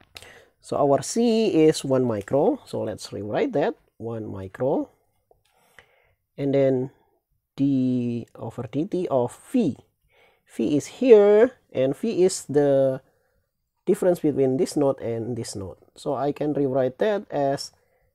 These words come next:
this node is zero, and that node is V zero. Okay,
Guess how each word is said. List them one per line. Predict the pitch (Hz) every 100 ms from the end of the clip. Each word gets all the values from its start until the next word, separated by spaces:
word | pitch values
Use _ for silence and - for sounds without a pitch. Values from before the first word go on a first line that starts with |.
| _
this | - -
node | 139 147 -
is | 135
zero, | - 113 110 131 - _ _ _ _ _ _ _ _ _ _ _ _ _ _
and | 127 123
that | 190 185
node | 165 165
is | 139 139 -
V | - 117
zero. | 107 95 - - - _ _ _ _ _ _ _ _ _ _ _ _ _ _ _ _ _ _ _
Okay, | - 120 196